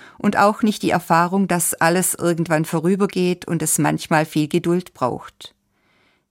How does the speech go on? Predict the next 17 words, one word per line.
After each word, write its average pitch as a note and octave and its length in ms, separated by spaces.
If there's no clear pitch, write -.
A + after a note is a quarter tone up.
Ich - 160
glaube, A#3 460
es - 240
war G3+ 160
ihr G#3 200
tiefes E3+ 460
Vertrauen E3 500
auf - 240
Gott. - 440
Mich G3+ 240
berührt A3 360
besonders G3+ 720
ein F#3 260
Satz D3 340
in D3+ 160
diesem D3 360
Text. - 560